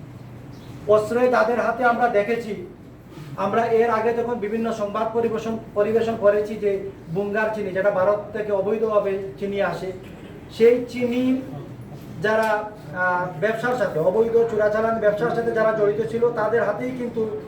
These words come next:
বেশিরভাগের হাতে ছিল অবৈধ অস্ত্র। মানে চিনি ব্যবসার সাথে অবৈধ অস্ত্র কেনার একটা সম্পর্ক রয়েছে।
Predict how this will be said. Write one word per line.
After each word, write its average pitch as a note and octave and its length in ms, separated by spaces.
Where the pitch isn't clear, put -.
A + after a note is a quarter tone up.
বেশিরভাগের A3 500
হাতে G3+ 200
ছিল G3+ 180
অবৈধ F3 340
অস্ত্র। - 320
মানে G3+ 240
চিনি A#3 200
ব্যবসার A#3 460
সাথে A#3+ 260
অবৈধ A#3 420
অস্ত্র A3+ 440
কেনার G#3+ 260
একটা G3+ 160
সম্পর্ক F3+ 440
রয়েছে। C#3+ 380